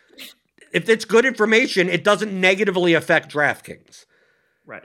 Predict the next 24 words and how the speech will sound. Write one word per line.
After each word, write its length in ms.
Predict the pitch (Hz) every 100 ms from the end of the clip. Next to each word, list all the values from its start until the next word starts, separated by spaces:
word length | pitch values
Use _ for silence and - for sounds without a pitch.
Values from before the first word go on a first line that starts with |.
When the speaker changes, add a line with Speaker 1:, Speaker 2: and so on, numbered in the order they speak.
| _
Speaker 1:
They 160 | 135 202
just 140 | 311 226
want 200 | 214 202
more 180 | 202 190
people 260 | 220 214 214
to 80 |
play 300 | - 269 247
'cause 140 | - 127
it 200 | 123 -
doesn't 380 | 214 262 254 220
matter 360 | 214 208 190
who 140 | 185 180
wins 280 | 180 175
and 100 | 165
loses 400 | 165 165 131 117 -
to 100 | 98
them. 260 | 85 - _ _ _ _ _ _ _ _
In 140 | 165
sports 380 | 165 - 247 254
betting, 260 | 180 160 151
that 200 | 151 -
isn't 340 | 175 147 104
that 240 | 95 80 87
way. 300 | 82 -